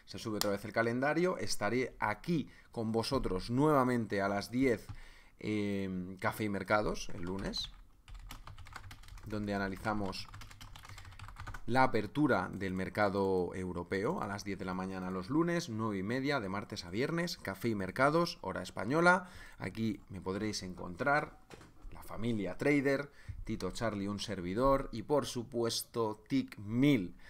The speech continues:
el broker que patrocina estas sesiones.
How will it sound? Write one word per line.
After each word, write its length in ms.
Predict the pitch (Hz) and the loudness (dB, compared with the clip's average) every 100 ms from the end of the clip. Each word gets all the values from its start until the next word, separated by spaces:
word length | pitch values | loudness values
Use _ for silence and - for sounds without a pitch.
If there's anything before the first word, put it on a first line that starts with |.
| - - - | -18 -16 -10
el 160 | 92 | -8
broker 640 | 95 110 113 101 113 107 - - - - | 0 4 4 4 2 2 -2 -14 -20 -4
que 280 | 107 104 - | -2 -2 -2
patrocina 720 | 92 92 92 - 101 95 92 - | -4 -4 -6 -4 -2 -2 -4 -6
estas 320 | 92 - 98 | -6 -4 -4
sesiones. 760 | - 92 - 113 95 82 - | -4 -4 2 2 2 -2 -8